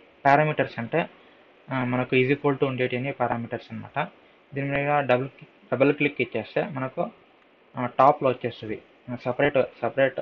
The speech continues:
separate అవుతుంది అనమాట. ఇది get, గెట్ parameters అన్నీ separate అవుతుంది, post parameters అన్నీ కిందికి వచ్చేస్తాయి అనమాట. ఓకేనా? ఇది status, uh, bar అనమాట. ఈ టూ hundred status అన్-, అంతా మనకు, uh, display అవుతుంది అన్-, అన్-,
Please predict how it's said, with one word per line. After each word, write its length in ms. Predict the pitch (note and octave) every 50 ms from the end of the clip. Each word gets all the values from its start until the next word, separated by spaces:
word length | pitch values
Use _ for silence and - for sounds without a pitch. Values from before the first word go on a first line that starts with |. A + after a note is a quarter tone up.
| - - -
separate 240 | C3 A#2+ C#3+ C#3 B2+
అవుతుంది 240 | B2 G#2+ A2+ G#2+ G#2+
అనమాట. 280 | G#2+ G#2 G#2 - - - _ _ _ _ _ _ _ _ _ _ B2
ఇది 140 | B2+ B2 B2+
get, 260 | A#2 B2 A#2+ - - - - - C3+
గెట్ 640 | B2 C3 C3 B2+ - - - C#3 C3 C3 C3 B2+ B2 -
parameters 500 | B2 B2 B2 B2+ B2 - B2 B2 - -
అన్నీ 160 | C3 B2+ C#3+
separate 340 | - - B2+ - B2 A#2 -
అవుతుంది, 260 | A2+ A2+ C#3 D3+ D#3 - _ _ _ _
post 260 | C3 C3 C3 - - -
parameters 480 | B2 A#2+ A#2 A#2 A#2 - A#2+ - -
అన్నీ 120 | B2+ C3 D3+
కిందికి 320 | - - C3 B2 B2 -
వచ్చేస్తాయి 420 | A2 - - A2 - _ G#2+ G#2
అనమాట. 260 | G#2+ G#2+ G#2 G#2 - D#3+
ఓకేనా? 840 | G#3 A#3+ - _ _ _ _ _ _ _ _ - - - D3 D3
ఇది 160 | D3 C#3+ D3+
status, 680 | D3 - - - - C#3 C3+ C3+ C#3+ C#3+ C#3 - - B2 A2 - -
uh, 260 | A2+ A2+ A2 A2 A2 A2
bar 240 | A2+ A2+ G#2+ G#2+ A2
అనమాట. 320 | G#2+ G#2+ G#2+ G#2 - E3 - - _ _ _ _ _ _ _ _ _ _ C#3+
ఈ 60 | C3
టూ 180 | - - D3+
hundred 240 | D#3 D#3 D3+ D#3 D3+
status 420 | - - - D3 C#3 - C3+ - C3+
అన్-, 160 | C3 C3 C3 - - - - C3
అంతా 220 | C3+ - - D#3+
మనకు, 480 | D#3 C#3+ C#3 C3+ - D#3+ D#3 D#3 - - -
uh, 320 | B2+ B2 A#2+ A2+ A2 A2 - - - - - - _ _ _ _ _ - - - - - - - - - -
display 280 | C3+ - - - D#3+ D3
అవుతుంది 240 | C#3+ - C3 A#2+
అన్-, 280 | A#2+ A#2 A2+ - - -
అన్-, 160 | A#2+ B2 A#2+